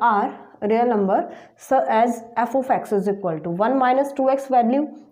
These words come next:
कब? जब x less than zero होगा। x equal to zero पे value दे रहा है function zero and x greater than zero पे one plus three x, Means यहाँ पे इसकी limit break कर दी गई है at x equal to zero पे। ज़ीरो से left के लिए अलग function है, right के लिए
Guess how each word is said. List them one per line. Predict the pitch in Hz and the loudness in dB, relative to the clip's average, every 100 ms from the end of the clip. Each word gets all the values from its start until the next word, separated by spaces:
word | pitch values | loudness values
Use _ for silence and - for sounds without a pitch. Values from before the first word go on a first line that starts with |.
| _ | _
कब? | 262 254 | 0 2
जब | 285 285 | 0 0
x | 233 233 | -4 -2
less | 233 202 196 | 0 2 2
than | 208 | 2
zero | 202 196 175 | 2 0 0
होगा। | 165 170 170 - - - - | -2 -4 -10 -16 -20 -14 -4
x | 220 226 | -2 -2
equal | 247 254 254 | 0 0 2
to | 277 254 | 2 0
zero | 262 269 | 0 0
पे | 262 | 2
value | 226 233 254 | 2 2 2
दे | 240 | 2
रहा | 240 | 2
है | 247 | 0
function | 240 233 247 | -2 -2 -2
zero | 220 214 311 - - - _ | 0 0 0 -2 -12 -20 _
and | 202 196 196 208 | 0 2 2 0
x | 220 208 | 0 0
greater | 233 240 269 | 0 2 2
than | 269 247 | 2 2
zero | 254 247 | 2 2
पे | 285 | 2
one | 214 202 202 | 2 0 2
plus | 220 277 - | 0 -2 -2
three | 277 208 | 2 2
x, | - - - _ 220 | -2 -10 -20 _ 0
Means | 240 269 269 | 2 2 2
यहाँ | 254 233 240 | 2 2 0
पे | 277 | 0
इसकी | 262 - 262 254 | 0 0 0 2
limit | 240 226 233 | 2 0 -2
break | 190 220 233 | 0 2 2
कर | 240 | 0
दी | 190 170 | 2 0
गई | 165 165 | 0 -2
है | 214 - 196 | -2 -2 -2
at | 196 202 | -2 -8
x | - 202 | -6 -6
equal | 202 156 156 | -4 -6 -4
to | 254 | 0
zero | 302 277 - | 2 2 -2
पे। | - - _ - - _ 190 | -12 -18 _ -20 -20 _ 0
ज़ीरो | 220 247 | 2 2
से | 247 196 | 2 0
left | 190 - | 0 -2
के | 262 | -2
लिए | 254 247 | 2 2
अलग | 202 208 | 2 0
function | 247 262 294 | -2 -2 -2
है, | 339 277 | 0 0
right | 190 - | -2 -2
के | 208 | -2
लिए | 202 254 | 0 -4